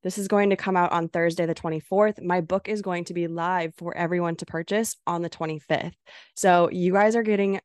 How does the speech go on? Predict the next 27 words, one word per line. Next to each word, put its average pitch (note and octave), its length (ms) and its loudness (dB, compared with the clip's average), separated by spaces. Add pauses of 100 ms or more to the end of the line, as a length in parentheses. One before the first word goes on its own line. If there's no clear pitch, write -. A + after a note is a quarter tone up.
(160)
a F3 300 0
sneak F3+ 540 -4
peek F3 380 -2
into F3+ 380 -2
what F3+ 180 -2
the G3 80 -4
book F#3+ 240 -2
looks E3+ 260 -8
like, E3 380 -2 (480)
um, D#3+ 480 -2
before F3+ 320 -2
it F3 80 -2
even F3 220 -4
hits E3 300 -6 (120)
the E3+ 120 -4
market. D#3+ 440 -4
So D#3+ 400 4 (1040)
I'm F3 120 0
really F3+ 200 2
excited E3+ 400 -4
to E3 80 0
dive E3 240 0
into E3 180 -6
this. E3 300 -6 (260)
This F#3+ 160 -2
is G3+ 140 2
a - 100 2